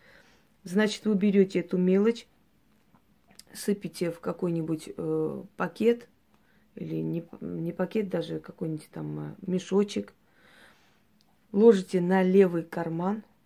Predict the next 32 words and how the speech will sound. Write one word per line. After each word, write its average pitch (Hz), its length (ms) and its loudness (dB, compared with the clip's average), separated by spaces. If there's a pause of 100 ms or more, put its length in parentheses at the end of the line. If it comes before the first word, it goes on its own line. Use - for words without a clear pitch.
в 180 40 -8
ле-, 170 200 -2
в 175 140 -12
левый 170 280 -2
карман, 160 400 -8
то 165 120 -12
есть 156 200 -12
в 160 140 -10
лев-, 160 240 -2 (1120)
в, 160 400 -8
расположена 170 640 -2
должна 160 440 -6
быть, 151 300 -10
э, 156 380 -8
в - 40 -10
левую 165 280 -4
сторону, 185 520 -6 (960)
и 226 80 -2
едете 190 680 4
на 156 160 -6
кладбище, 156 580 -10
ни 185 120 2
с - 100 -6
кем 165 240 0
не 156 100 -2
говоря. 151 540 -6 (520)
Можете 226 360 4
там, 165 240 -4
скажем, 156 460 -4
за 165 300 -2
проезд 165 460 -2
передать 175 640 -4